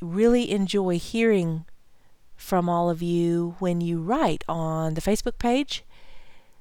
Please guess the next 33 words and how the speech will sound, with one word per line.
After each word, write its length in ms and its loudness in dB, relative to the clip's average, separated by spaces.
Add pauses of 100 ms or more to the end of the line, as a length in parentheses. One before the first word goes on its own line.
(360)
or 460 2
when 220 2
you 240 2
send 260 0
email 400 0
and 100 -2
tell 140 0
me 100 2
about 220 4
what's 240 0
going 240 2
on 160 2
in 140 2
your 120 0
yard. 480 4
I've 180 2
had 200 2
several 320 0
listener 400 2
questions. 500 0
I'm 60 -2
gonna 160 -2
try 240 0
to 140 0 (400)
get 140 -2
to 100 -2
some 200 0
of 60 0
those 240 0
today. 400 0 (380)
This 240 2
first 340 2
note 320 2